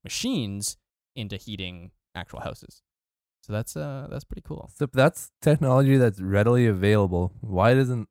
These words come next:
Speaker 2: everything do that? Like, like, every office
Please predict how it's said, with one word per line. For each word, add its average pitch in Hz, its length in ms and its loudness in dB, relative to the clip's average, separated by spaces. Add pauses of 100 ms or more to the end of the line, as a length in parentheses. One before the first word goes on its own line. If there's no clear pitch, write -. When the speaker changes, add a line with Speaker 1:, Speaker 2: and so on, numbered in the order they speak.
(360)
Speaker 2:
everything 110 560 -2
do 87 140 -4
that? 80 220 -8 (340)
Like, 127 320 0 (260)
like, 120 160 -2
every 131 320 4
office 117 640 4